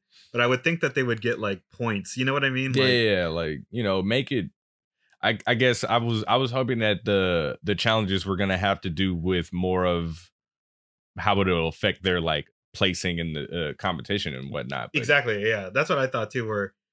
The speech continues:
Speaker 1: say if so-and-so won, then, like, they would move up the rankings or something like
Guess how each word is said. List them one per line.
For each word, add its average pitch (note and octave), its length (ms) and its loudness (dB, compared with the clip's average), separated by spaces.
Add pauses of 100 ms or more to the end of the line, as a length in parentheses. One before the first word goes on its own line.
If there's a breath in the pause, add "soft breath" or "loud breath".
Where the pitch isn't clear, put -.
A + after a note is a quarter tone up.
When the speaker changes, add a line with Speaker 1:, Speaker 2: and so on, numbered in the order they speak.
(160)
Speaker 1:
say A#2+ 260 2
if A2 380 0 (360)
so-and-so A2+ 600 0
won, G#2 420 0
then, G2+ 300 -2
like, G2 180 -6
they G#2 100 -4
would G#2 140 -4
move G#2+ 220 -4
up G2 140 -6
the F#2+ 80 -8
rankings G2 500 -6
or A2+ 80 -8
something F2 320 -12
like E2+ 160 -16